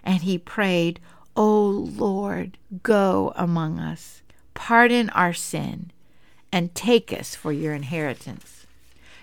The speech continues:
God agrees to make a covenant, "And I will do marvels,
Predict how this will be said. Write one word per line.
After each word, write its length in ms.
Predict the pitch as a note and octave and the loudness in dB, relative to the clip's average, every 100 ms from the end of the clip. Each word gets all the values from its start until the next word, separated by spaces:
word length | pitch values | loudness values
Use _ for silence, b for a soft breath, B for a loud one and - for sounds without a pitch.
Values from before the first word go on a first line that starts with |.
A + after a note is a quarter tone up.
| - | 2
God 240 | G#3 G#3+ | 4 6
agrees 500 | G3+ G#3 B3 B3 A3+ | 4 0 -2 -2 -4
to 80 | A3+ | -4
make 320 | G#3 B3+ B3+ | 2 2 2
a 40 | - | -6
covenant, 640 | B3 A#3 A3 G#3 F#3 - b b b | 2 2 2 -4 -6 -12 b b b
"And 240 | C4 C4+ C4 | 2 4 4
I 300 | - C4 C4+ | 8 8 8
will 220 | C4 C4 | 4 2
do 180 | A3+ C#4 | 2 -2
marvels, 1000 | B3 F3 B3 D4 G#3+ D#3 - - - | -2 6 10 12 10 2 -6 -8 -12